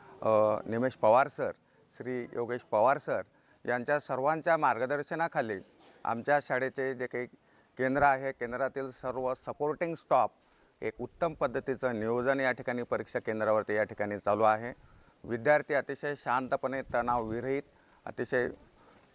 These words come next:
छान अशा वातावरणामध्ये विद्यार्थी परीक्षा देत आहेत. आज इंग्रजीचा पेपर आहे आणि इंग्रजीच्या पेपरला चारशे सत्तर विद्यार्थी या ठिकाणी प्रविष्ट झालेले आहेत.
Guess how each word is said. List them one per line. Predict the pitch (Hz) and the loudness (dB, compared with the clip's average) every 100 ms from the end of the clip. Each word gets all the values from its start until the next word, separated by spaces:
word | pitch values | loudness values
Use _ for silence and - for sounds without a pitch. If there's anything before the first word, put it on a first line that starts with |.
| - | 0
छान | 151 151 151 | 2 4 2
अशा | 139 139 | 0 2
वातावरणामध्ये | 113 110 131 135 151 143 104 101 _ _ _ - | 2 2 0 2 0 0 -4 -6 _ _ _ -16
विद्यार्थी | 104 131 127 131 | -4 -2 0 -2
परीक्षा | 113 107 - | -4 -4 -6
देत | 95 95 | -4 -2
आहेत. | 95 90 82 - | -4 -4 -10 -2
आज | - 123 135 - _ _ _ _ 98 | 4 4 2 -4 _ _ _ _ -12
इंग्रजीचा | 117 135 156 180 | -6 -4 -2 -2
पेपर | 165 139 131 | -2 0 2
आहे | 131 | 2
आणि | 131 135 | 0 -4
इंग्रजीच्या | 123 123 131 | -4 -4 -2
पेपरला | 123 - 127 127 | -4 -2 0 0
चारशे | 131 _ - 120 - 139 | -2 _ -2 -2 -2 -8
सत्तर | - - - 139 | -8 -10 -2 0
विद्यार्थी | 127 101 131 135 151 143 | 0 2 2 2 0 2
या | 123 | 0
ठिकाणी | 123 120 117 | 0 -6 -4
प्रविष्ट | - 107 - 113 | -2 -4 -2 -2
झालेले | 107 104 98 | 0 0 2
आहेत. | 95 104 | 2 0